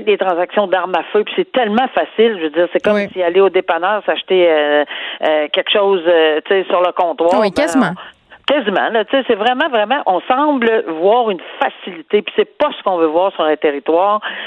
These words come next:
Speaker 1: euh, de toute évidence, euh, et, et, et oui, je pense qu'on va porter une attention particulière, puis les chefs d'accusation représentent ceci, parce qu'il y a des peines énormes d'associer à ce genre de dossier, si effectivement, présomption d'innocence, évidemment,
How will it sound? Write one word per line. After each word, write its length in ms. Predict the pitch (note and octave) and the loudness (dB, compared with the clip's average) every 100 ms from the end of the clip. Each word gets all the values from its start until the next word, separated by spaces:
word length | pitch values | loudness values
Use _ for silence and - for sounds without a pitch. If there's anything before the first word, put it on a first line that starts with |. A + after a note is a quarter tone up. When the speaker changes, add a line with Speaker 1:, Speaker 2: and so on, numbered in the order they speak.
| - - | -12 -2
Speaker 1:
euh, 460 | E3+ E3+ D#3+ D#3 D#3 | 0 2 2 2 0
de 180 | D3 E3+ _ | 0 -4 _
toute 300 | C#4+ C#4 C4+ | 0 0 2
évidence, 560 | G#3 F3 E3+ G3 B3 B3+ - - | 0 0 0 0 2 0 -2 -2
euh, 360 | F#3 F3+ F3 F3 - | 2 2 4 2 0
et, 360 | F#3+ F#3+ D3+ F#3+ F3 | 0 0 2 2 2
et, 180 | - _ - | -2 _ -2
et 100 | G#3+ | 0
oui, 320 | G3+ C#4 C#4+ | 2 2 0
je 40 | - | 0
pense 180 | G#3+ G#3 | -2 -2
qu'on 120 | F#3 | -2
va 80 | E3 | -2
porter 300 | - D#3+ A#3 | -4 -2 -2
une 80 | G#3 | 0
attention 400 | F3 E3 - G#3 | -2 -2 -2 -4
particulière, 440 | F#3 - F3 G#3 - | -6 -4 -2 -2 0
puis 100 | E3+ | -2
les 60 | |
chefs 220 | - C#4 | 0 0
d'accusation 500 | B3 G3+ F#3+ E3+ A3+ | -2 -2 -2 0 0
représentent 560 | G3 E3+ E3+ E3+ E3+ F#3+ - | 0 -2 0 0 0 -2 -2
ceci, 280 | C3+ - F3+ - - - | -2 -6 -10 -8 -6 -4
parce 120 | G3 | -2
qu'il 220 | - - A#3 | -2 0 0
y 60 | |
a 60 | A3 | 2
des 180 | G#3+ G3+ | 2 2
peines 320 | B3 B3 A#3+ - | 0 0 -4 -2
énormes 760 | C#4 C4 A#3+ A#3+ B3 F3+ E3 D#3 | 2 2 2 4 2 2 -2 -2
d'associer 540 | D#3 D3+ D#3+ - G3 | -2 0 -2 0 0
à 60 | F3+ - | 2 2
ce 120 | D3+ | 0
genre 140 | F3 E3+ | 0 2
de 120 | D#3+ | 0
dossier, 520 | D3 D3 E3 G3+ G#3 - - - - | 2 -2 -2 -4 -4 -6 -14 -14 -2
si 80 | |
effectivement, 720 | A#3 - G3 - F3+ E3+ G#3+ - | 0 0 -4 -2 -2 0 0 -2
présomption 500 | C#3+ C3 C3 - C3 | -4 -4 -4 -2 -4
d'innocence, 600 | B2 C3 B2+ A#2 C#3 C#3 - - | -2 -2 -2 -2 -4 -4 -10 0
évidemment, 640 | E3 D3+ D#3+ G#3+ A#3 D4 | 2 2 0 0 2 0